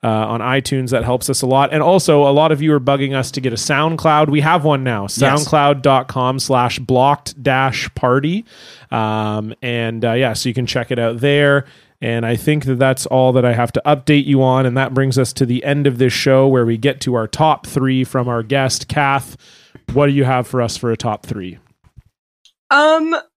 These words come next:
Speaker 3: okay, so I was, I kind of stole this top three from someone on Twitter, but I was listening to some of your back episodes, and, uh, there was much talk of, uh,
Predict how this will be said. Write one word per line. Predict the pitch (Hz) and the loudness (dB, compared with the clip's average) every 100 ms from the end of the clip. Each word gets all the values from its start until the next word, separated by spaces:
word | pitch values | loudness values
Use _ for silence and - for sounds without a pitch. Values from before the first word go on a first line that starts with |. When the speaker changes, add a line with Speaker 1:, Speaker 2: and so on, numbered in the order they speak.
| - | -2
Speaker 3:
okay, | 403 262 247 | 0 2 2
so | 285 262 | 2 4
I | 247 269 | 4 4
was, | 277 277 254 - _ - | 2 0 -4 -14 _ 0
I | 240 | 0
kind | - 392 415 | 2 2 2
of | 370 | 2
stole | - - 269 | 0 0 2
this | 254 240 | 2 0
top | 240 208 - | 0 0 2
three | 214 | 0
from | 208 208 | 0 -4
someone | 190 214 208 202 | 0 0 2 0
on | 190 | 0
Twitter, | - 190 175 | 0 2 2
but | 185 | 2
I | 190 | 2
was | 196 | 2
listening | 208 233 240 214 208 | 0 -2 0 0 2
to | 208 190 190 185 - | 2 4 4 0 -2
some | - 196 | -2 0
of | 180 | 2
your | 180 | 2
back | 170 165 160 | 2 0 -2
episodes, | 160 170 170 165 170 190 - _ _ _ _ - | -6 -2 2 4 4 2 -6 _ _ _ _ 0
and, | 180 175 180 175 | 2 4 2 4
uh, | 175 170 170 175 - _ - | 4 4 4 2 -4 _ 0
there | 254 | 2
was | 247 240 202 - - _ _ - | 4 2 -2 -10 -14 _ _ -6
much | 233 240 247 - | 2 2 2 0
talk | 220 208 247 | 2 2 2
of, | 208 190 180 - | 2 2 -2 -6
uh, | 185 185 180 175 185 | 0 2 2 0 -2